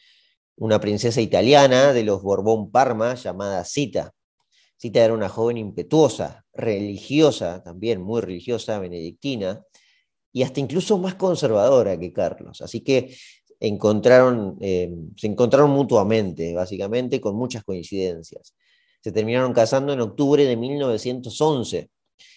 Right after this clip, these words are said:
Recorrieron la Baja Austria en una ceremonia real como pareja real, básicamente, y en las semanas siguientes peregrinaron hacia Mariazell,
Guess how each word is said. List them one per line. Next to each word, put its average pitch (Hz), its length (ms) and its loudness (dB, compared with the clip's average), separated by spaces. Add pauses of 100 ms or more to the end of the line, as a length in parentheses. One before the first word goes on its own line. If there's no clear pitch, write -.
(160)
Recorrieron 113 540 2
la 110 80 4
Baja 110 300 2
Austria 160 420 2
en 131 80 -4
una 120 160 -6
ceremonia 110 600 -4
real 113 680 0
como 90 420 -8
pareja 98 380 -2
real, 120 480 4
básicamente, 107 920 -2 (480)
y 123 300 2
en 120 60 4
las 123 120 4
semanas 147 320 2
siguientes 160 420 0
peregrinaron 135 720 -2
hacia 127 300 -4
Mariazell, 101 880 -2